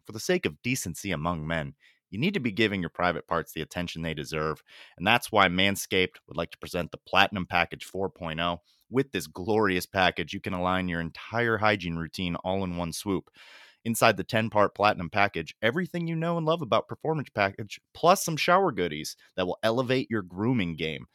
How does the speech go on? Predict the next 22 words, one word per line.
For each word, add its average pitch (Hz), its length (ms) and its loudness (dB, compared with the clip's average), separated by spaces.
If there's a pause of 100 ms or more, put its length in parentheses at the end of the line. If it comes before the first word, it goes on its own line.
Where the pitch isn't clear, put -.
(120)
Got 92 140 -2
the 92 80 -2
Lawnmower 113 680 4
four 123 180 2
point 101 240 -4
oh 95 120 0
body 98 340 4
trimmer, 95 340 -2
weed 98 260 -2
whacker 92 320 2
nose, 92 440 -2 (260)
ear 101 240 0
hair 92 180 2
trimmer, 87 440 -2 (320)
proprietary 117 760 2
advanced 98 420 0
skin-safe 113 520 -2
technology. 87 640 -2 (200)
Protect 226 360 0
your 165 80 -4
delicate 175 440 0
parts. 87 420 -2